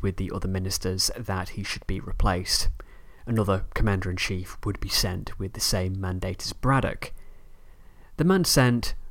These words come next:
was John Campbell, the fourth Earl of Loudon,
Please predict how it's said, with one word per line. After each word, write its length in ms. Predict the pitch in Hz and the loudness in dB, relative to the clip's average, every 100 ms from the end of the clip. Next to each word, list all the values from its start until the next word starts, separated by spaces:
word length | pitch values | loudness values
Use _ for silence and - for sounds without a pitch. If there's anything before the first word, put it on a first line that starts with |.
| - | -6
was 240 | 131 120 - | 0 0 0
John 380 | - 113 104 | 2 4 4
Campbell, 500 | 101 - 98 - - - - - - - - - - - - | 0 -2 -2 -2 -6 -8 -18 -20 -20 -20 -20 -20 -20 -20 -10
the 80 | 131 | -4
fourth 560 | - 143 139 139 - - | 0 4 4 4 2 0
Earl 400 | 117 104 95 98 - - | 4 4 4 0 -10 -6
of 100 | 107 | -2
Loudon, 480 | 107 101 98 90 - | 2 2 2 -2 -8